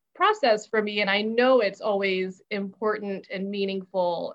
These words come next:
and helpful to me, but going into it is still every single time hard for me. So definitely going into that experience, I,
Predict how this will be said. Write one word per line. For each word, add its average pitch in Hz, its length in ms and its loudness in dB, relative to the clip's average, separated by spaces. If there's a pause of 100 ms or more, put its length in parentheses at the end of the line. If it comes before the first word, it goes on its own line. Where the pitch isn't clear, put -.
and 190 240 -6
helpful 196 460 -4
to - 200 -18
me, 175 220 -8
but 180 280 -6
going 208 320 -2
into 214 340 -4
it 190 180 0
is 196 220 -6
still 185 400 -2
every 208 280 -4
single 180 300 -8
time 175 600 -4 (1120)
hard 208 360 0
for 180 140 -6
me. - 220 -10
So 220 240 -2
definitely 240 320 0
going 214 320 2
into 202 300 -2
that 196 300 0
experience, 180 680 -4
I, 170 260 -4